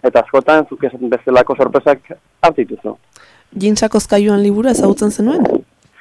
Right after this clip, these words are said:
Speaker 1: Zein?
Speaker 2: Jintza Kozkailuan liburua, Patxi
Speaker 1: Bai.
Speaker 2: Zubizarretarena.
Speaker 1: Bai, egia esan ezagutzen nuen, baina da liburu bat aspaldi aspalditik pendiente nuena. Izan, e, e, institutu garaian neola,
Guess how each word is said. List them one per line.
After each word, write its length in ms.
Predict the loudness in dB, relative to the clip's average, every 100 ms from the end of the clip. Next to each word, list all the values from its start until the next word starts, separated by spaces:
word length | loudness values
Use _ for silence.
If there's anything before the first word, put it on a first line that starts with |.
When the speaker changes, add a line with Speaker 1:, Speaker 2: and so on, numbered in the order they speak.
| -16 -2
Speaker 1:
Zein? 220 | 0 0 -4 _ -2
Speaker 2:
Jintza 380 | 2 2 2 0
Kozkailuan 720 | -2 0 0 2 0 0 0
liburua, 380 | 0 2 0 0
Patxi 240 | -2 -4
Speaker 1:
Bai. 60 | 0 4 4
Speaker 2:
Zubizarretarena. 480 | 4 -2 -4 -4 -10 _ _ _ _ -2
Speaker 1:
Bai, 160 | 4 6 4
egia 240 | 4 0
esan 220 | 2 -2
ezagutzen 480 | 0 2 0 0 -2
nuen, 300 | 0 0 -2 -8 -6 -4 -2 2
baina 240 | 2 2 2
da 140 | 2
liburu 300 | 2 0 0
bat 400 | 4 4 4 2 2
aspaldi 400 | -2 0 0 0
aspalditik 460 | -2 -2 -2 -4 -2
pendiente 400 | -2 0 0 0
nuena. 420 | 2 2 0 -2 -8 -14 -20 -20 -20 -20 -12
Izan, 380 | -10 -2 0 2
e, 100 | 0 -2 _ -12
e, 380 | -4 0 0 -4
institutu 560 | -6 -6 -6 -2 0
garaian 400 | 2 2 4 2
neola, 500 | 2 2 4 4 4